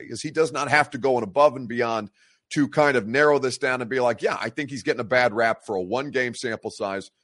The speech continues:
when all he's done here really is win." And again, I'm paraphrasing for, for, uh, for John Robinson. Deborah, uh, Puka says, "Fair, though it is G M speak."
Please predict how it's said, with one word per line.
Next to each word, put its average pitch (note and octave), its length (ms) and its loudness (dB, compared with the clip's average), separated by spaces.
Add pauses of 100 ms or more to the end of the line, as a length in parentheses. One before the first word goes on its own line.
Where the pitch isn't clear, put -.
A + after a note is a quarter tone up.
(160)
when A2 140 -8
all A2+ 200 4
he's A2 180 -6
done G#2+ 240 -2
here G2+ 160 -10
really G2+ 600 2 (120)
is A2 160 -10
win." G#2 220 -10 (120)
And G#2 100 -12
again, G2+ 180 -4
I'm F#2 100 -10
paraphrasing D#2+ 800 -10 (460)
for, G#2+ 260 -4 (140)
for, G2+ 320 -2
uh, F2 180 -2 (120)
for G#2 100 -8
John G#2+ 280 -2
Robinson. G2 640 -4 (360)
Deborah, C#3 680 6
uh, A#2 260 4
Puka F3+ 300 -2
says, C#3 340 2
"Fair, D3 380 4
though C3 400 2 (180)
it A#2 80 -4
is A#2 180 -2
G G#2+ 200 -6
M C#3+ 140 -4
speak." C#3+ 380 -6